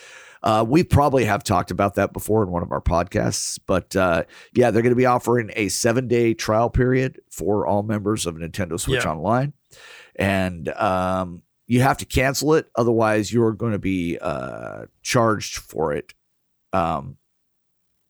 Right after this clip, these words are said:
Speaker 1: it says in the, uh, story. So you get access to the complete game. However, you also do have access to the Overwatch Legendary Edition for fifty percent off in case you do like it.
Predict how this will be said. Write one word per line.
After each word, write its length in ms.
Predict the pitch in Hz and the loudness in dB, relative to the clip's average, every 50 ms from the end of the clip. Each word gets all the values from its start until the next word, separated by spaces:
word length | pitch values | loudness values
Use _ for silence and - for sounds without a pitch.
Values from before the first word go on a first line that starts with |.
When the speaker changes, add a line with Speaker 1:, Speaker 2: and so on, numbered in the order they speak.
| _ _ - | _ _ -6
Speaker 1:
it 160 | 90 98 87 | -6 -6 -4
says 340 | - - 101 92 90 82 - | -2 -2 -2 -2 -2 -2 -6
in 280 | - - 101 90 85 85 | -6 -6 -6 -6 -6 -6
the, 280 | 85 85 80 73 65 | -6 -6 -6 -6 -4
uh, 240 | 71 80 76 73 71 | -4 -4 -4 -4 -4
story. 480 | - - - 117 107 104 95 78 - - - - - - - | -6 -4 -2 0 0 0 0 -2 -4 -8 -14 -18 -18 -12 -6
So 180 | - - 165 | -2 0 2
you 180 | 160 151 156 139 | 2 2 2 2
get 120 | 160 180 165 | 2 2 2
access 460 | 147 151 165 170 - - 147 127 - - | 2 2 0 0 0 0 0 -2 -2 -2
to 100 | - 127 | -4 -4
the 160 | 110 113 104 | -2 -4 -4
complete 460 | - 123 113 - - 143 151 143 - | -4 -6 -6 -4 -2 -2 -2 -2 -2
game. 340 | 107 120 127 131 120 113 107 | -2 -2 -2 -2 -4 -6 -6
However, 400 | 104 113 113 113 120 117 123 120 | -6 -4 -2 -2 -2 -2 -2 -4
you 220 | 117 117 127 104 | -4 -4 -4 -2
also 340 | 117 123 147 139 - 139 120 | 0 0 0 0 0 -2 -2
do 160 | 104 110 110 | 0 0 0
have 160 | 113 104 98 107 | 0 0 0 -2
access 400 | 101 98 - - 104 98 - - | -2 -2 -2 -4 -6 -6 -6 -6
to 80 | 95 | -8
the 100 | 92 92 | -6 -4
Overwatch 460 | 82 101 87 98 101 98 90 - - | -4 -4 -4 -2 -2 -2 -2 -4 -4
Legendary 480 | 107 113 104 95 101 98 120 120 113 107 | -4 -4 -4 -6 -6 -4 -2 0 0 -2
Edition 400 | 95 - 110 107 107 - 110 104 | -2 -4 -6 -6 -6 -6 -10 -10
for 140 | - - 104 | -12 -16 -14
fifty 320 | - - 104 - - 101 | -10 -10 -10 -8 -8 -10
percent 360 | - 90 87 - - 92 - - | -8 -8 -8 -6 -6 -8 -8 -8
off 420 | - 73 90 95 123 143 - - _ _ _ _ - - _ _ | -4 -2 -2 -2 -2 -4 -8 -18 _ _ _ _ -20 -20 _ _
in 160 | - - 67 | -14 -14 -8
case 260 | - - 107 95 - 82 | -4 -2 -2 -2 -4 -8
you 100 | 85 76 | -10 -10
do 300 | - - 87 92 113 110 | -10 -8 -6 -6 -4 -2
like 300 | 113 117 117 127 - 143 | -2 -2 -2 -4 -4 -6
it. 160 | 131 - | -8 -8